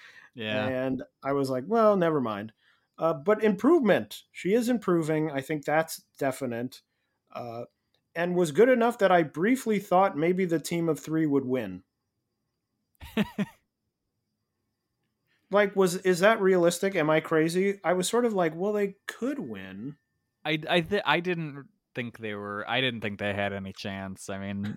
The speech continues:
Speaker 1: just 'cause it's, it's the team of geeks versus the, the higher ups, I <laughs> guess.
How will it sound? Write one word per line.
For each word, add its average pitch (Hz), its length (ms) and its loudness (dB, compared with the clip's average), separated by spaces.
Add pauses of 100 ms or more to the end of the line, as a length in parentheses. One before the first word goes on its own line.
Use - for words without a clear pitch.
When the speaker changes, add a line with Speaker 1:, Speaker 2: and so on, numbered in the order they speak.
Speaker 1:
just 113 200 -8
'cause 107 240 -2
it's, - 220 -10 (220)
it's 147 180 -4
the 131 140 -2
team 139 300 0
of 107 100 -2
geeks 110 380 -4
versus 98 640 -12
the, 95 320 -12 (1400)
the 107 80 -4
higher 95 420 -2
ups, - 360 -14
I 113 120 -4
<laughs> - 180 -8
guess. - 460 -4